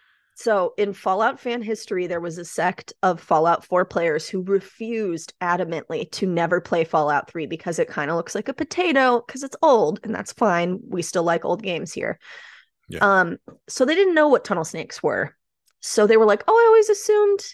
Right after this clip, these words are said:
Speaker 1: it was like a toilet snake." And I was like, No. First of all, tunnel snake is kind of an innuendo, you know? That's the joke that Fallout three is making. But tunnel snakes are a gang in Fallout three. Um, and people did not understand it.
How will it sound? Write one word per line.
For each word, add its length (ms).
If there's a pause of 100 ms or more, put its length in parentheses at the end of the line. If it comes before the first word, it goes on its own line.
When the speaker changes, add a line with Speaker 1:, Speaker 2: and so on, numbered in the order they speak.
(320)
Speaker 1:
it 80
was 160
like 200
a 40
toilet 480
snake." 520
And 100
I 80
was 160
like, 280 (460)
No. 520 (320)
First 300
of 80
all, 160
tunnel 400
snake 460
is 100
kind 260
of 120
an 80
innuendo, 1080
you 220
know? 320 (580)
That's 340
the 120
joke 500
that 200
Fallout 320
three 200
is 120
making. 340
But 180
tunnel 360
snakes 600
are 160
a 200
gang 640
in 100
Fallout 400
three. 320 (180)
Um, 360
and 120
people 220
did 140
not 160
understand 560
it. 180